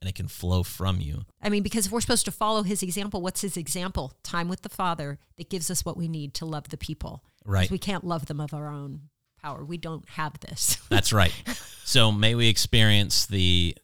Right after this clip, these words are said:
Speaker 1: Yahweh, the I am that I am,
Speaker 2: Mm.
Speaker 1: that constantly flows into our lives so that we may do so into others.
Speaker 2: Absolutely.
Speaker 1: Now let's look at the second,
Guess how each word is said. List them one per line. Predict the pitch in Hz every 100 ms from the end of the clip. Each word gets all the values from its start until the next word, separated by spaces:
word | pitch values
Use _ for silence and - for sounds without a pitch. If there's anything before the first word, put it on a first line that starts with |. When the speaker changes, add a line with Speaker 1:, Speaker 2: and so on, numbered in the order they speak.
| _
Speaker 1:
Yahweh, | 101 95 101 95 90
the | 85 90
I | 90 95
am | 101 107 101
that | 95
I | 90 87
am, | 87 85 80 80 - 180
Speaker 2:
Mm. | 180 175 165
Speaker 1:
that | 160 160
constantly | 117 92 - 90 95
flows | - 95 87 98
into | 90
our | 73 95 90
lives | 90 85 80 80
so | - 90
that | 85
we | 69 87
may | 85
do | 82 87
so | - 87 85 - -
into | 90 -
others. | 90 87 92 - - 151
Speaker 2:
Absolutely. | 156 - 143 151 156 160 156 135 _
Speaker 1:
Now | 107
let's | 110 -
look | 127
at | 110
the | 101
second, | - 120 - 104